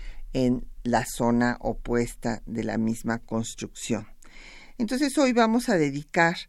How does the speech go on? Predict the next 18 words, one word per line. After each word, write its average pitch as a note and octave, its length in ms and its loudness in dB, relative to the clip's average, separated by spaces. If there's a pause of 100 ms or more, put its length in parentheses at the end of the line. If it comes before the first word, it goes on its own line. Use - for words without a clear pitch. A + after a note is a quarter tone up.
(360)
el C3+ 140 0
programa D3 880 4
a B2+ 180 4
hablar C#3+ 540 6 (400)
de, B2+ 440 2 (360)
eh, A#2 160 -2
don B2 240 2
Benito C#3 440 2
Juárez, A#3 640 2 (800)
y G3+ 180 -4
tenemos A3+ 640 4
el F3 180 2
gran G3 340 2
gusto G#3 640 -2
de D#3+ 280 0
que D#3 140 0
nos D3 280 -2
acompañe E3+ 1000 2